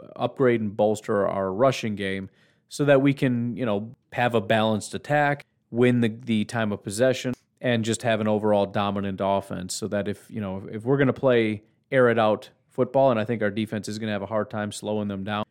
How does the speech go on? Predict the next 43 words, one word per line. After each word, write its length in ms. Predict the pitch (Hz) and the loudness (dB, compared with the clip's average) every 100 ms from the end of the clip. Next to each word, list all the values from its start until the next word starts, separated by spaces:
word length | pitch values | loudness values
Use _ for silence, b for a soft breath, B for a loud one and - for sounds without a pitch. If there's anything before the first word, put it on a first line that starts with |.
| _ _ | _ _
we 140 | - 127 | 0 4
have 180 | 127 113 | 4 6
all 380 | 113 117 117 | 6 6 4
the 100 | 113 | 2
pieces 400 | 107 123 107 110 | -2 -4 -4 -6
and 100 | 104 | -6
tools 300 | 104 107 104 | -4 -4 -2
that 120 | 98 101 | -4 -6
we 120 | 104 | -4
possibly 520 | 101 95 95 95 98 | -2 -4 -4 -8 -6
need 200 | 98 98 | -6 -8
in 160 | 92 92 | -8 -6
our 140 | 90 | -2
arsenal 400 | 95 92 - 87 | -2 -2 -8 -10
to 80 | 95 | -8
make 160 | 95 | -10
sure 160 | - 104 | -8 -8
that 120 | 95 | -4
our 200 | 98 95 - | -4 -4 -4
offense 420 | 107 110 - 98 | 0 0 -2 -6
isn't 220 | 101 98 - | -8 -8 -6
stalling 400 | 104 95 95 92 | -4 -2 -4 -6
out. 160 | 87 | -8
We 120 | 92 | -8
can 180 | 104 107 | -8 -6
do 160 | 107 101 | -4 -4
anything 380 | 131 147 143 139 | 0 0 0 0
and 100 | 123 | 2
everything 360 | 117 113 113 104 | 0 0 -4 -6
we 80 | |
want, 340 | 98 92 80 - | -8 -8 -10 -6
and 140 | 110 | -6
you 40 | 120 | -2
kinda 280 | 147 135 | -2 0
need 220 | 120 110 98 | 0 0 0
that 180 | 92 | -4
in 60 | 87 | -4
those 200 | 90 87 | -8 -8
kinds 240 | 92 90 | -10 -10
of 80 | 90 | -10
games. 300 | 92 87 80 - _ _ _ _ _ | -10 -10 -12 -18 _ _ _ _ _
So, 480 | - 156 139 131 123 | -2 4 6 6 6
um, 300 | 120 120 117 | 6 4 2